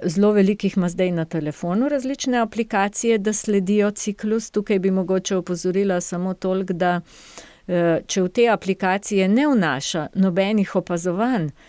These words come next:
eh, so nezanesljive, kar se tiče napoveda-,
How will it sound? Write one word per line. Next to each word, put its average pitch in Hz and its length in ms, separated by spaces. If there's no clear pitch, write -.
eh, 175 420
so - 260
nezanesljive, 180 920
kar 170 180
se - 160
tiče 175 320
napoveda-, 165 680